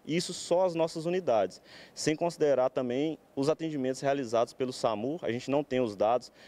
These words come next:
mas são pro-, números provavelmente iguais ou até superiores, considerando a atividade que o samu também realiza, é, focada no atendimento pré-hospitalar. E também não levamos em consideração os atendimentos que são registrados tanto pela Polícia Militar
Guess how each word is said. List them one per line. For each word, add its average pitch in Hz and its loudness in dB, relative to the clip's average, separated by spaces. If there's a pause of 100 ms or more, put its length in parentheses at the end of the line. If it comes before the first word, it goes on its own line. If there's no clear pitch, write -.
(140)
mas 113 2
são 139 -4 (160)
pro-, 131 2
números 135 0 (100)
provavelmente 131 0
iguais 127 2
ou 139 2
até 139 -2
superiores, 131 -2
considerando 117 0
a - 2
atividade 107 -2
que - -10
o 113 -10
samu 101 -2 (380)
também 110 0
realiza, 107 0 (220)
é, 104 2
focada 131 0
no 139 2
atendimento 113 -4
pré-hospitalar. 113 0 (600)
E 143 2
também 156 2
não 170 2
levamos 147 0
em 139 -4
consideração 131 0 (320)
os 143 2
atendimentos 151 -2
que - -10
são 127 -4
registrados 127 0
tanto 151 -2
pela 151 0
Polícia 123 -2
Militar 127 0